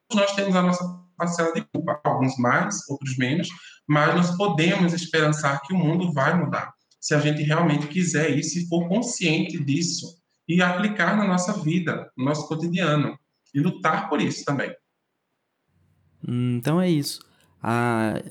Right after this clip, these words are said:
Speaker 2: ecoformação pode trazer uma luz de esperança sobre esses problemas. Eu gostaria de agradecer novamente sua participação aqui. Foi bem legal.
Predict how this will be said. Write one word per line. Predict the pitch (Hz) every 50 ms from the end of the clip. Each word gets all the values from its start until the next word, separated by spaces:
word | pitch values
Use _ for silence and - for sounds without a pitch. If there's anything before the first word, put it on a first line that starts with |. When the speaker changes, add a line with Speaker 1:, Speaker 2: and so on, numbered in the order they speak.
| - _ _ _
Speaker 2:
ecoformação | - 120 131 135 139 139 - 151 143 147 143 139 - 139 143 147
pode | - 147 147 151 151 151
trazer | - - 160 165 160 156 143 131 127 127 131 139 143 143
uma | 143 147 151
luz | 147 135 139 147 151 147 135 127 - - - -
de | 123 123
esperança | 131 - - 151 143 135 127 127 127 - 123
sobre | 127 - - 127 123 120 123 117 120 113 107 110 - - _ _ _ - _ _ _ _ _ _ - -
esses | 117 117 - -
problemas. | - - 120 120 110 113 107 104 101 101 107 107 - - - _ _ _ _ _ _ _ _ _ _ -
Eu | -
gostaria | 113 117 - 123 120 131 127
de | 135 135
agradecer | 131 135 127 123 123 123 - 131
novamente | 127 123 127 123 123 120 113 117 120 151 175 -
sua | - - - - 120
participação | - 113 117 113 - - - 113 110 110 - - 117
aqui. | 117 110 113 - - 117 139 170 175 170 - _ _ _ _ _ _ _ _ _ _
Foi | - - 117 117
bem | 113 123 139
legal. | 165 175 156 117 113 117 123 143 160 156 -